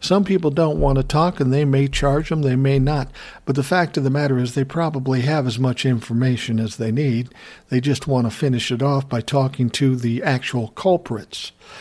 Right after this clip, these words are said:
sitting members of Congress, Mark Meadows, Donald Trump, Trump Junior, Ivanka, Eric, all those people. They want to talk it, talk to 'em to finish it up to see what they do. Now, chances are, if they do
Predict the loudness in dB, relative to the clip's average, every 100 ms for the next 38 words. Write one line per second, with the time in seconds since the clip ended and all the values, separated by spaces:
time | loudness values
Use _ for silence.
0 | -16 -6 -2 0 0 2 2 2 2 0
1 | -2 0 2 2 0 -2 -2 0 0 -2
2 | 2 4 4 0 -4 -8 -6 -2 0 0
3 | -4 -4 0 0 0 -4 -12 -18 -8 -2
4 | 0 -2 2 4 4 4 0 -6 -12 -12
5 | -2 0 2 2 2 0 -6 -4 0 0
6 | 0 0 2 4 4 2 0 0 2 2
7 | 2 2 0 0 0 0 -2 -4 -8 -20
8 | -4 0 0 0 0 0 0 -4 -2 0
9 | 0 0 2 2 0 -2 -2 0 0 -2
10 | 2 2 2 2 2 2 2 2 -2 -10
11 | -20 _ -20 -20 -12 -4 -4 2 2 2
12 | 2 2 4 2 0 -2 -2 0 2 2